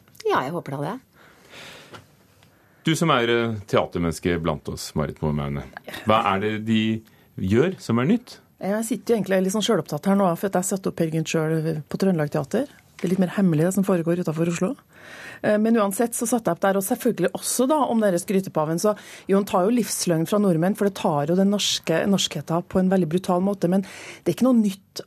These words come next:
Speaker 3: at det tolkes som om han er en drittsekk. Det synes jeg egentlig vi har sagt i alt for mange år, at, eh, norsk teater alltid har fremstilt seg som en sjarmør. For det er jo ikke det norsk teater har gjort. Jeg tror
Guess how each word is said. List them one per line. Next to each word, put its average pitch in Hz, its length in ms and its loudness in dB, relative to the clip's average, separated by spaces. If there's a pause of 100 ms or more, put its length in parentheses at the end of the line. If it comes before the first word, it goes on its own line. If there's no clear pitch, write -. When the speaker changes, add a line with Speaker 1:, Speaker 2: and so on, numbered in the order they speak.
Speaker 3:
at - 240 -8
det 196 240 0
tolkes - 480 -4
som 185 160 2
om 180 140 2
han 185 100 4
er 196 80 4
en 196 80 6
drittsekk. 233 480 -4
Det 208 80 0
synes 214 160 0
jeg 170 140 2
egentlig 160 260 0
vi 175 80 2
har 170 160 2
sagt - 320 -6
i 185 80 2
alt 170 140 -2
for 185 100 0
mange 165 160 2
år, 165 320 2
at, - 140 -6
eh, 175 100 0 (400)
norsk 190 160 0
teater 165 240 0
alltid 160 320 -4
har 160 160 -2
fremstilt 160 320 -2
seg 170 80 0
som 170 80 4
en 170 140 2
sjarmør. 214 500 4 (500)
For - 80 -2
det 202 60 4
er - 60 2
jo - 20 -18
ikke 208 240 0
det 180 420 0
norsk 185 220 -2
teater 170 240 -2
har 196 160 4
gjort. - 160 -6
Jeg 190 160 -2
tror 233 300 0